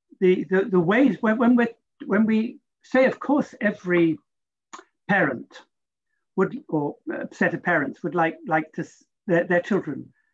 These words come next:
to enjoy a future that's maybe better than the one they've had, and, and, and they, they have dreams for their children, and that's entirely right and proper. And, and, and, and, um, the first priority, I guess, of, of i-, is to, to, to think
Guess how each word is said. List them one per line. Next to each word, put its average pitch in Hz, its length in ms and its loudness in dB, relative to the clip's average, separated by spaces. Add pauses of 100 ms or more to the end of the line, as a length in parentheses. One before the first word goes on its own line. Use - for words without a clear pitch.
(300)
to 202 100 2
enjoy 175 340 2
a 156 40 0
future 151 540 -6 (280)
that's 185 160 0
maybe 175 220 2
better 175 280 -2
than 165 180 0
the 165 60 0
one 170 200 2
they've 165 180 0
had, - 280 -6
and, 135 160 -6
and, 151 300 0 (100)
and 151 200 4 (260)
they, 147 300 0
they 160 80 0
have 143 180 -2
dreams 262 320 4
for 175 100 -10
their 147 140 -4
children, 151 340 0
and 196 100 4
that's 226 200 0
entirely 202 340 0
right 160 260 -2
and 151 120 -4
proper. 147 340 -4 (380)
And, 175 240 2
and, 170 240 2 (100)
and, 165 340 0
and, 170 260 0 (360)
um, 156 280 0 (380)
the 156 80 -2
first - 380 -2
priority, 160 600 0
I 127 100 -12
guess, 135 260 -12
of, - 180 -10
of 160 140 -4 (600)
i-, 185 240 0
is 170 260 2 (640)
to, 165 240 4
to, 175 220 0 (100)
to 165 140 -2
think - 320 0